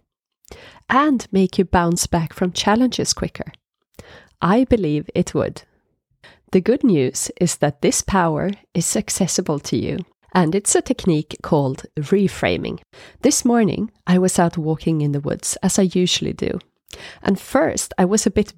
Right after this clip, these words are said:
bitter and tired and not in a great mood because I had gotten way too little sleep lately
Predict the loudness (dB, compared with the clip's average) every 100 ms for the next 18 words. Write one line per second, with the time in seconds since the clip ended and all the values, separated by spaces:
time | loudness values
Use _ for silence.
0 | -2 -2 -2 -4 -2 -2 -6 -2 0 2
1 | 0 -2 -2 0 2 0 0 0 0 -2
2 | 0 0 0 -2 -6 -6 -2 2 2 2
3 | 4 2 0 -2 -2 -2 -2 0 2 4
4 | 2 2 0 0 0 -2 0 0 0 0
5 | 0 0 0 0